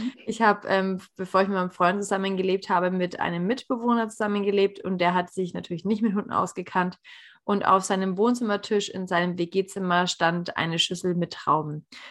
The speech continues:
Und ich war mit ihm zusammen beim ikea und als wir zurückkamen, war er ganz, ähm, erschrocken, denn die ganze Schüssel war leer.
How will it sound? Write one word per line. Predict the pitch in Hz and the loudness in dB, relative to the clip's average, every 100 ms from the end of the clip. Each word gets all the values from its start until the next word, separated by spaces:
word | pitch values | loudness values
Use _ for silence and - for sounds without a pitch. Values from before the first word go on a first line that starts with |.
| - _ | -20 _
Und | 202 202 | 0 0
ich | 196 | 4
war | 185 | 4
mit | 202 190 | 6 2
ihm | 202 | 0
zusammen | 196 190 185 | -2 -2 0
beim | 180 175 | 2 0
ikea | 175 - 247 285 285 | -4 -4 0 2 2
und | 214 | 0
als | 185 185 | -2 -4
wir | 185 | -6
zurückkamen, | 180 214 240 - 233 233 233 214 | -4 -4 0 4 6 6 0 0
war | 190 185 | 2 4
er | - 175 | 4 2
ganz, | 170 175 180 - - | 0 -2 -6 -12 -6
ähm, | 165 165 165 - | -4 -2 -4 -2
erschrocken, | 170 - 208 277 233 | 0 2 4 4 2
denn | 202 185 | 2 0
die | 180 | 2
ganze | 180 190 | 2 0
Schüssel | 175 277 247 165 | -2 -2 0 -2
war | 147 | -4
leer. | 143 135 | -6 -8